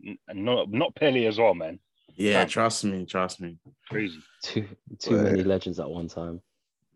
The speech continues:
Speaker 3: But no, you know what? <clears throat>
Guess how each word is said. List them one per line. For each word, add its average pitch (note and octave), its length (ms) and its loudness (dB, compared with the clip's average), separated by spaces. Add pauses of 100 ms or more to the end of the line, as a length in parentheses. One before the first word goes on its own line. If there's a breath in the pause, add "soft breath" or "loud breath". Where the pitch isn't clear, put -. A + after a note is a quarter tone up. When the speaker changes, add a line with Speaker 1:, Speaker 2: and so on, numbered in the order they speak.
(420)
Speaker 3:
But D2+ 220 -8 (1200 loud breath)
no, C3 340 4 (100)
you B2 140 4
know E3 120 8
what? C3+ 240 4 (240)
<clears throat> - 280 -2